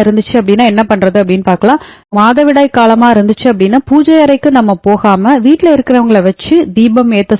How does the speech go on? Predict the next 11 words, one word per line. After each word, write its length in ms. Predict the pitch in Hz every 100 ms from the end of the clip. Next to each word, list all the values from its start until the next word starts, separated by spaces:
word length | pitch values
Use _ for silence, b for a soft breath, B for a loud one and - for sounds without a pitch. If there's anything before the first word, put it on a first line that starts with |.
| -
சொல்லி 240 | 202 302 - _ _
சின்னதா 340 | - 294 294 294
ஒரு 120 | 262 220
நெய்வேத்தியம் 600 | 208 220 240 202 214 208 180
வச்சு 240 | 196 - - _
பால் 200 | 214 220 240
கல்கண்டு 360 | 208 202 214 214
சேர்த்தோ 280 | 214 202 202 202
இல்ல 120 | 202
ட்ரை 200 | 170 190 208
ஃப்ரூட்ஸோ 440 | - 226 -